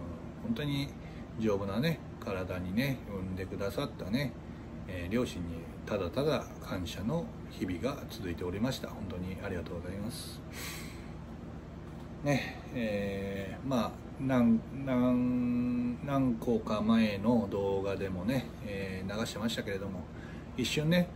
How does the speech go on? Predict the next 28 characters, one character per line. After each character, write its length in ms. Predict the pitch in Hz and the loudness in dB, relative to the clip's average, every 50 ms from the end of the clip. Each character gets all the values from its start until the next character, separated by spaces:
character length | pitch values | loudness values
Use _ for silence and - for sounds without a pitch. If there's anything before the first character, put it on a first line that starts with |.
| - | -6
痛 200 | - - 127 120 | -2 2 2 4
風 220 | 107 113 117 120 113 | 4 4 4 4 6
疑 140 | 113 127 | 6 6
惑 240 | 120 117 101 92 95 | 6 6 4 4 2
が 240 | 98 98 95 95 95 | 2 2 2 2 2
あ 60 | 98 | 2
り 60 | 110 | 2
ま 140 | 117 139 156 | 4 4 4
し 60 | 151 | 2
た 80 | - 180 | 2 2
け 80 | 147 127 | 4 4
れ 80 | 117 | 4
ど 80 | 107 104 | 2 0
も、 160 | 101 95 95 | -2 -2 -4
ち 100 | 95 - | -4 -4
ゃ 60 | 107 | -4
ん 40 | 101 | -2
と 120 | 95 110 | -4 -4
血 260 | - - 107 - - 110 | -4 -4 -4 -2 -2 -4
液 160 | 98 - - | -4 -4 -4
検 260 | - - 123 120 113 | 0 4 4 4 4
査 120 | - 104 | 2 -2
を 80 | 92 92 | -2 0
ね、 200 | 113 143 160 160 | 2 4 4 2
し 140 | 156 - - | 2 0 0
た 120 | 117 110 | 0 -2
結 200 | - 107 101 98 - - - | 0 -2 -4 -6 -6 -6 -2
果、 200 | - 202 202 - | 0 0 0 0